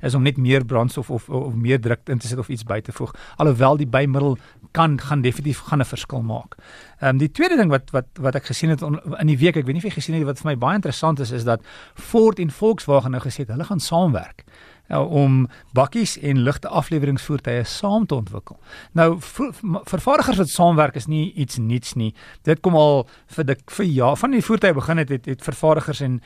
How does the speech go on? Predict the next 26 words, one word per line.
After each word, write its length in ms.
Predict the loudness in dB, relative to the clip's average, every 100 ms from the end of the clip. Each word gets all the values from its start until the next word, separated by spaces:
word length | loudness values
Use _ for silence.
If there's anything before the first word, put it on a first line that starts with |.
| -14 _
verskillende 480 | -8 -2 2 2
vervaardigers 640 | 2 -2 -2 -2 -2 -8 0
saamgewerk. 680 | 2 2 0 -8 -10 -16 -20 -20 -20 -2
As 140 | 0
ons 100 | 2
kyk 160 | 0 2
na 120 | 2
n-, 280 | 2 2 0
onlangse 600 | 0 2 4 2 2 2 0
vervaardigers 520 | -4 0 2 2 -2
wat 120 | -6
saamwerk, 400 | -2 0 0 0
byvoorbeeld 560 | -4 0 2 4 2 -2 -16 -20 _
Aston 340 | -2 0 2 0
Martin, 480 | 2 0 0 -4 -6 -16 -20 _ _
se 220 | -8 -6 0
engine 400 | 4 6 6 4
word 220 | 0 -2
be-, 80 | -10
ver-, 220 | -6 -8 -6
word 280 | -6 -2 0
gemaak 340 | 0 2 2
deur 100 | 2
Mercedes-Benz. 600 | 0 0 -2 2 2 0 -2
So 100 | -2
Mercedes-Benz 680 | 0 2 2 4 4 2